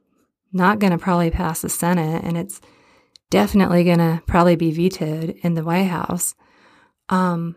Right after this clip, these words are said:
but thank you for wasting our time and our money. I, we appreciate it. We really don't. And I hope, oh, I hope beyond,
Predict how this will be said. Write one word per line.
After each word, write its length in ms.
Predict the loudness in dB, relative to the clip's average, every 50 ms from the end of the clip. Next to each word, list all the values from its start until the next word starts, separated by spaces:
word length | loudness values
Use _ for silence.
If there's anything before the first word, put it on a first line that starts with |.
| _ _
but 100 | -2 2
thank 200 | 2 2 2 2
you 60 | -2
for 140 | -2 0 2
wasting 300 | 2 2 2 0 -2 -2
our 60 | -2
time 520 | -2 0 0 2 2 2 0 0 -2 -6 _ _ _ _ _ _ _ _ _ _ _ _ _
and 100 | 0 2
our 80 | 2 4
money. 320 | 4 2 2 0 -2 -4 -6 _ _ _ _ _ _ _ -4 -2
I, 140 | -2 -2 -2 -2 _
we 120 | 2 2
appreciate 500 | 4 4 2 2 2 2 0 0 2 2
it. 180 | 2 0 0 -4 -10 -18 _ _ _ _ _ -20 -14 _ 2
We 100 | 4 6
really 220 | 6 6 4 4
don't. 540 | 2 2 2 2 2 2 0 -2 -6 -10 -16 _ -20 -20 -20 -20 -20 _ _ _ _ _ _
And 420 | -2 0 2 2 2 2 0 0 0
I 80 | 0 -2
hope, 640 | -2 -2 -2 0 2 2 2 2 0 -2 -6 -16 -20 -20 _ _ _ _ _ _ _ _ _ _ _ _ _ _ _ _ _
oh, 300 | 0 2 4 4 4 4
I 80 | 2 2
hope 260 | 0 -2 -2 -2 -2
beyond, 360 | -4 -4 -2 -2 -2 -4 -4